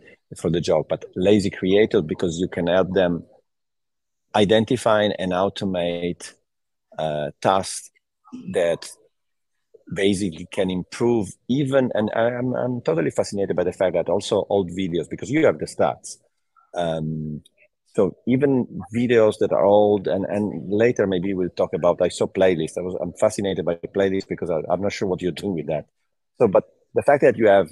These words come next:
uh, if, if you have, especially if you have, like, quite a large archive, there is a lot you can do even after the fact, correct?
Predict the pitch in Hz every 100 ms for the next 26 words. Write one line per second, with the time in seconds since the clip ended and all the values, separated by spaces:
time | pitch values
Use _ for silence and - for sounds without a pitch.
0 | - 95 90 85 82 - - _ - -
1 | 90 95 87 - - 98 90 85 87 82
2 | 76 78 - - 87 - 73 76 80 82
3 | 80 - - 71 73 64 95 92 98 98
4 | 101 104 - 95 87 80 - 85 92 90
5 | - - 123 117 107 98 95 - _ _
6 | - 98 - 76 76 71 50 - - -
7 | _ _ _ - 90 92 - -